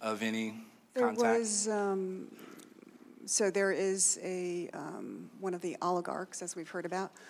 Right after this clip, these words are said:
Speaker 2: one of the oligarchs is named, um, Mister Kolomoisky, and he met with Mister Fruman and, uh,
Speaker 1: Sure.
Speaker 2: Mister Parnas, and
Speaker 1: But,
Speaker 2: that
Speaker 1: but
Speaker 2: was apparently to get a, a meeting for Mister Giuliani.
Speaker 1: And those are,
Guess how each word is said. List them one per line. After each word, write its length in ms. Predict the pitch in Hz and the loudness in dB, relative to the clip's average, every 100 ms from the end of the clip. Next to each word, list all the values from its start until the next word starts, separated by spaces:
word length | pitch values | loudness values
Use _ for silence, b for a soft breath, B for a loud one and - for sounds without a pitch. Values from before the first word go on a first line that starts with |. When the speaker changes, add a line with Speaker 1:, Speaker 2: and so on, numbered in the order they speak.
| b | b
Speaker 2:
one 100 | 202 | -4
of 60 | 202 | 0
the 100 | 196 | 4
oligarchs 580 | 190 202 180 170 180 - | 6 4 2 0 0 0
is 260 | 175 170 | 0 0
named, 400 | 190 175 170 180 | 2 2 0 0
um, 280 | 170 165 - | -2 -2 -2
Mister 340 | - 185 - 143 | -2 -2 0 -2
Kolomoisky, 920 | - 190 180 190 226 214 - 120 202 - b b - | -2 0 2 4 4 4 0 -2 -4 -6 b b -2
and 140 | 190 | -2
he 200 | 180 240 | 4 6
met 280 | 214 190 - | 6 6 4
with 280 | 175 170 190 | 0 0 0
Mister 320 | 175 - 170 | -2 -2 -4
Fruman 600 | 165 196 185 175 165 175 - | -2 2 2 2 0 -4 -6
and, 540 | 170 160 165 156 170 - | -4 -2 -2 -4 -6 -6
uh, 140 | 170 | -6
Speaker 1:
Sure. 100 | 165 | -2
Speaker 2:
Mister 260 | 175 - 170 | 0 0 -2
Parnas, 960 | 165 - 175 165 175 156 190 - - - b b b - | -4 -4 -2 2 2 0 -2 -2 -4 -8 b b b -4
and 100 | 185 | 4
Speaker 1:
But, 40 | |
Speaker 2:
that 140 | 175 | 6
Speaker 1:
but 140 | 151 185 | 4 2
Speaker 2:
was 200 | 180 - | 0 0
apparently 460 | 185 202 185 185 170 | -2 4 4 4 2
to 140 | - | 2
get 160 | 180 175 | 4 4
a, 160 | 180 - 175 | 2 2 0
a 20 | |
meeting 320 | 185 208 170 | 2 2 2
for 100 | 185 | -4
Mister 220 | 170 - | -6 -6
Giuliani. 360 | 160 175 170 127 | -6 -6 -4 0
Speaker 1:
And 140 | 139 | 4
those 240 | 143 151 | 6 6
are, 100 | 139 | 6